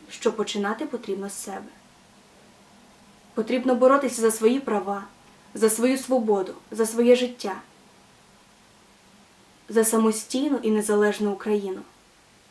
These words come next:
за навчання і лікування без хабарів.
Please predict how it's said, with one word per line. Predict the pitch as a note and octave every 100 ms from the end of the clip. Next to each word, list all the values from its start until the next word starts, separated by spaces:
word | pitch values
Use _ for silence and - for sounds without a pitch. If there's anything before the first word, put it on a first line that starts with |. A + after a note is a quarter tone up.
| _ _ _ _ _ _ G#3+
за | A#3
навчання | A#3+ A3+ - B3 B3+ B3
і | A3+
лікування | A3 A3+ G#3+ A3+ B3 A3+
без | G#3+ -
хабарів. | A3+ G#3 G#3 G#3